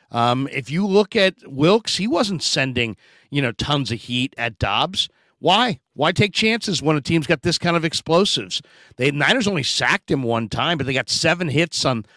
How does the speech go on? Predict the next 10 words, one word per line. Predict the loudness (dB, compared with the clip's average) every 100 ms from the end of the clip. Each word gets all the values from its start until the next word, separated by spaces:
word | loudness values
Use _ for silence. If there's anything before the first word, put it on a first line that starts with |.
| _ -4
on | -2
the | -2
quarterback. | 2 2 4 2 0
Four | -2 4 4
of | 4
'em | 0
came | 0 -2 -2
from | -6 -4
Bosa. | -2 -2 -2 -4 -6 -10 _ _ _ _
Um, | -2 2 2 0 -8 -16